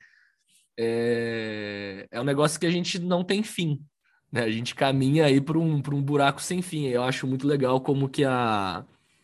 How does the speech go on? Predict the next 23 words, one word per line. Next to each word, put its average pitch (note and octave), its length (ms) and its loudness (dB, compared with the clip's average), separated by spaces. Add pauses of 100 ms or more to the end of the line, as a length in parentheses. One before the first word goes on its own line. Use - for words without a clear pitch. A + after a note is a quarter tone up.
(520)
a G#2 40 -4
gente A#2+ 240 0
vai B2+ 120 4
lembrando B2 760 4 (720)
de A#2+ 180 2
outras D3 440 6
obras B2+ 460 4
e A2+ 40 -2
a A2+ 40 0
gente A2+ 240 -6
ficaria A#2+ 420 0
aqui A#2+ 160 -2
num A#2+ 180 -2
void A2+ 520 0
infinito, A#2+ 640 -2 (960)
né? A2 260 -2
Se G#2+ 100 -6
a - 20 -2
gente G2+ 200 -4
for A2 140 -2
pensar A2+ 500 0
em, F#2 800 -6
em F#2 760 -8